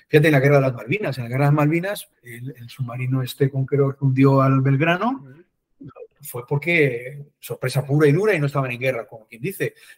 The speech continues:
Speaker 1: Pero los submarinos argentinos no pudieron acercarse a la, a la flota británica, vamos, <laughs> ni de lejos,
Speaker 2: Sí.
Speaker 1: ni de lejos. Eh, eh, imposible, ¿eh? Y eran submarinos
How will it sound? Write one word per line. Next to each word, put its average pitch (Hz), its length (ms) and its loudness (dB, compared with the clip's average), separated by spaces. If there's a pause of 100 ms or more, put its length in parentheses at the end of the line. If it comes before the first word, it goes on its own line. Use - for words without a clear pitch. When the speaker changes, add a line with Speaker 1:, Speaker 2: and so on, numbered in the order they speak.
Speaker 1:
Pero 120 180 -2
los 147 160 4
submarinos 147 400 0
argentinos 147 500 -4
no 170 80 -6
pudieron 147 220 -2
acercarse 147 520 -4
a 151 60 -2
la, 147 420 -4 (300)
a 165 80 -6
la 151 140 -2
flota 151 260 0
británica, 170 680 0
vamos, 156 420 -4 (320)
<laughs> - 920 -4
ni 156 100 0
de 135 100 2
lejos, 175 460 -2 (220)
Speaker 2:
Sí. 147 80 -16
Speaker 1:
ni 135 100 0
de 123 120 -4
lejos. 185 300 -2 (220)
Eh, 117 180 -8 (320)
eh, - 200 -18
imposible, 143 760 -6
¿eh? 143 160 -10
Y 131 80 -8
eran 131 120 0
submarinos 165 640 -2